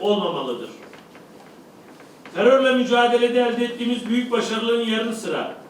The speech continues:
mavi ve gök vatanımızdaki hak ve menfaatlerimizin korunmasına yönelik faaliyetlerimizde büyük bir şevk ve gayretle sürdürülüyor. Ayrıca başta Kıbrıs ve Azerbaycan olmak üzere kardeş,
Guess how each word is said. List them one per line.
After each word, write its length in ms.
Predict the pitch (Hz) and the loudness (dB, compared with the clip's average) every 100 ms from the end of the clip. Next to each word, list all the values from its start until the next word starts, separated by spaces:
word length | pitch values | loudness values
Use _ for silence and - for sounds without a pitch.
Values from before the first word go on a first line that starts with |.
| - - - | -20 -20 -16
mavi 600 | - 165 190 202 233 233 - - - - | -6 0 0 0 -2 -4 -10 -16 -20 -2
ve 120 | 208 | 0
gök 360 | 208 233 226 226 | 2 2 2 0
vatanımızdaki 800 | 208 208 208 208 208 208 226 226 | -2 0 0 -2 -2 -2 -2 -4
hak 280 | 214 214 220 | -2 -2 -2
ve 100 | 208 | 0
menfaatlerimizin 1040 | 214 208 208 202 208 208 208 208 220 185 | 0 -2 -2 -2 -2 -4 -4 -4 -6 -4
korunmasına 720 | 202 202 202 - 202 208 208 | -4 -4 -4 -6 -4 -2 -2
yönelik 440 | 196 196 202 202 | -2 -4 -6 -6
faaliyetlerimizde 1080 | 190 185 190 - 185 180 208 202 214 233 226 - - - - - 175 | -4 -2 -2 -4 -6 -6 -4 -2 -2 -2 -6 -12 -20 -20 -20 -16 -4
büyük 400 | 220 240 - 202 | -2 -2 -6 -2
bir 160 | 214 | -2
şevk 480 | - - 220 233 226 - - | -2 -4 0 0 -2 -10 -8
ve 80 | 180 | -4
gayretle 500 | 180 185 180 170 180 | -2 -2 -2 -4 -8
sürdürülüyor. 600 | - 165 151 139 131 120 - - - - - - - - - - - | -8 -12 -12 -12 -8 -8 -10 -14 -20 -20 -20 -20 -20 -20 -20 -16 -4
Ayrıca 580 | 160 175 180 202 202 - - - - 165 | 0 0 -2 -4 -4 -8 -18 -20 -12 -2
başta 420 | 185 - 220 220 | -2 -2 -4 -2
Kıbrıs 440 | 226 220 196 - - - | -2 0 -2 -4 -14 -8
ve 160 | 170 196 | -6 -4
Azerbaycan 760 | 175 196 196 196 196 196 208 | -4 -2 -2 -2 -2 -2 -2
olmak 300 | 196 202 208 | -2 -2 -2
üzere 420 | 190 190 170 - - - - - - - | -2 -2 -2 -4 -12 -20 -20 -20 -20 -4
kardeş, 600 | 180 190 214 - - | -2 0 0 0 -2